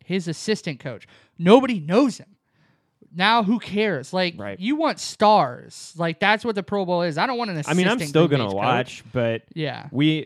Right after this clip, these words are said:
Speaker 2: for the Colts, we sent Mike Adams, our safety, Vontae Davis, and, uh, T Y Hilton.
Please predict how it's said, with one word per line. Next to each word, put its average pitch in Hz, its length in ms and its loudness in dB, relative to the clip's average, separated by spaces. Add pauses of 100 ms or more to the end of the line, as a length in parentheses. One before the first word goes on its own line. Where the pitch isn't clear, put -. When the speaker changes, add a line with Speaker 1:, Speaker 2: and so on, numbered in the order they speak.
(120)
Speaker 2:
for 143 120 -2
the 123 80 -2
Colts, 147 400 0
we 131 140 -4
sent 127 540 -10 (300)
Mike 131 300 -6
Adams, 123 380 -4
our 110 100 -6
safety, 117 640 -8 (680)
Vontae 123 400 -4
Davis, 113 640 -4
and, 101 640 -12 (100)
uh, 92 460 -18
T 139 140 -6
Y 117 160 -4
Hilton. 92 320 -12